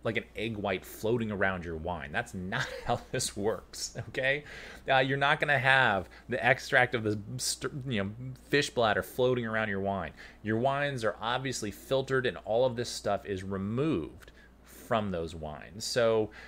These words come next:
this is not something to worry about having, like, this, you know, in a wine floating about. If that is the case, someone screwed up immensely, and they should probably be fired. Uh,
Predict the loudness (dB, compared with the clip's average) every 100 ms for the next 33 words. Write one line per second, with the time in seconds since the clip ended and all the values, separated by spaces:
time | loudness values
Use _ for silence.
0 | -6 0 2 2 2 2 2 0 -2 -2
1 | -2 -4 -6 -2 0 0 0 0 -2 -2
2 | 2 4 4 2 -2 -6 -2 -2 -2 -2
3 | -4 -4 -8 -8 -16 -16 -8 -8 -8 -12
4 | -6 -4 -2 -2 -2 -6 -4 -4 -4 -2
5 | -2 -2 -10 -4 -4 -4 -4 2 2 0
6 | -6 -4 -4 -4 -2 -2 -6 -12 -4 -4
7 | -2 -4 -6 -8 -4 0 2 0 -2 -8
8 | -8 -6 -6 -6 -4 -4 -4 -6 -10 -20
9 | -6 -4 0 -2 -2 -2 -2 -2 -4 -8
10 | -10 -12 -12 -20 -20 -20 -20 -10 -6